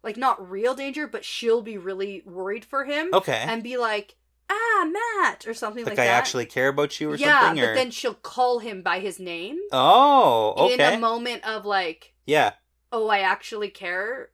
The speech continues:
Speaker 1: about you," and she'll, like, forget to call him toy or something.
Speaker 2: Oh, I like
Speaker 1: You know,
Speaker 2: it.
Speaker 1: that's my theory coming up for that.
Speaker 2: Okay.
Speaker 1: But we
Speaker 2: Okay.
Speaker 1: can, I don't know, talk about maybe a little further when we get to that moment, because I was like, "Ah, ah."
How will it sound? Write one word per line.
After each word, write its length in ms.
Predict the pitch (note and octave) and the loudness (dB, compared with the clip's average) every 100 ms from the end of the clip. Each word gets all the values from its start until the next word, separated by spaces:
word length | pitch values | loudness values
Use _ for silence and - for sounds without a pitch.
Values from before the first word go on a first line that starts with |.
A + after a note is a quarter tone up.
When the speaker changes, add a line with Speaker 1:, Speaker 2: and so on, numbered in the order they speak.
| _ | _
Speaker 1:
about 320 | B3+ C4+ C4+ | -6 -2 -2
you," 300 | C4+ D4 D#4+ | -4 -8 -6
and 200 | A#3 G#3+ | -6 -8
she'll, 260 | - A3+ G#3 | -8 -6 -4
like, 180 | F3+ - | -6 -8
forget 520 | A3+ E3+ D#3 F3+ - | -12 -10 -10 -10 -14
to 100 | D4 | -14
call 240 | - A#3 | -8 -8
him 160 | C4+ C4 | -6 -8
toy 260 | C#4 C4+ C#4+ | -8 -8 -6
or 80 | C#4+ | -2
something. 80 | |
Speaker 2:
Oh, 400 | A#2 C#3 F3 D3 A#2 | 4 8 8 8 6
I 100 | A#2 | 2
like 220 | A#2+ E3 | 2 0
Speaker 1:
You 120 | C#3+ | 0
know, 60 | G#2 | -4
Speaker 2:
it. 100 | - | 4
Speaker 1:
that's 300 | C4 C#4+ C#4+ | 4 4 0
my 160 | C4+ | -2
theory 460 | B3 C4 A#3 G#3+ F#3+ | -2 -2 0 0 -4
coming 420 | - A#3 G#3+ G3+ | -4 -4 -4 -4
up 220 | F3 - | -6 -6
for 100 | G3+ | -12
that. 320 | F3 C#3+ - - | -8 -8 -10 -6
Speaker 2:
Okay. 400 | B2+ A#2 C#3 F2+ - | -4 2 2 0 -6
Speaker 1:
But 300 | G2 F#3+ - _ _ _ | -6 -4 -6 _ _ _
we 180 | G#3 A#3+ | -4 -2
Speaker 2:
Okay. 160 | B3 G#3 | 0 0
Speaker 1:
can, 280 | G3 F3 - _ _ - | 0 -8 -16 _ _ -6
I 100 | G#3 | -6
don't 120 | F#3 | -6
know, 100 | D#3+ | -10
talk 200 | D#3 G#3 | -6 -6
about 200 | F#3 E3+ | -6 -8
maybe 280 | E3+ F3 G3+ | -8 -8 -6
a 80 | G3+ | -6
little 160 | G#3 | -6
further 320 | G#3 G#3+ G#3 G#3+ | -8 -8 -6 -6
when 120 | A3 | -8
we 220 | A3 A3 | -8 -10
get 180 | G3+ E3+ | -10 -10
to 80 | G3 | -8
that 240 | F#3+ E3+ | -8 -8
moment, 480 | F3 F#3 B3 D4 G#3 | -10 -8 -6 -6 -8
because 480 | G#3+ G#3 F#3 F3 - _ _ _ | -10 -6 -6 -8 -16 _ _ _
I 100 | E3+ | -10
was 120 | F#3 F#3 | -8 -8
like, 220 | F3 - | -10 -10
"Ah, 340 | A#3 D#4 A4+ - _ _ _ G#3 | -6 -4 -6 -8 _ _ _ -6
ah." 300 | B3 F4+ | -4 -4